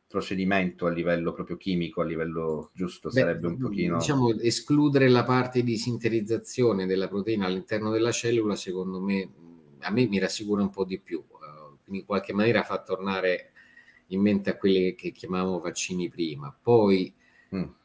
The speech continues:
Speaker 2: eh, se questo sia esattamente così o il prodotto sia più complesso, come mi è stato riferito da alcuni colleghi, non ci posso entrare perché vi dico la verità, eh, mi sto occu-,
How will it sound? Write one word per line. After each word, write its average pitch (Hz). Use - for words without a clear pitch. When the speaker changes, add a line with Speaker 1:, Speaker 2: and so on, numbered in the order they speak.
Speaker 2:
eh, 85
se -
questo 127
sia 107
esattamente 104
così 104
o 98
il 95
prodotto 107
sia 104
più 98
complesso, 95
come 90
mi 90
è -
stato 92
riferito 92
da 85
alcuni 113
colleghi, 101
non 101
ci -
posso 110
entrare 113
perché 92
vi 95
dico 98
la 104
verità, 104
eh, 85
mi 85
sto -
occu-, -